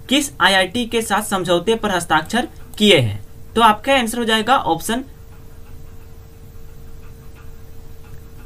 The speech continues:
D, आईआईटी कानपुर। पीएफ़सी यानी पावर फाइनेंस कॉरपोरेशन ने आईआईटी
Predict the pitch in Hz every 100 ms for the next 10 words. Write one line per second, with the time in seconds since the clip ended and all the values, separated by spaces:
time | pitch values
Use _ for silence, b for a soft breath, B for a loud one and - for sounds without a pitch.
0 | - - - 143 143 220 123 - - 151
1 | 180 185 185 302 - - - 185 170 165
2 | 113 - - - - 254 254 - 254 202
3 | 185 254 - 175 247 - 202 214 247 214
4 | 208 214 208 208 233 220 302 B B B
5 | - 185 190 180 294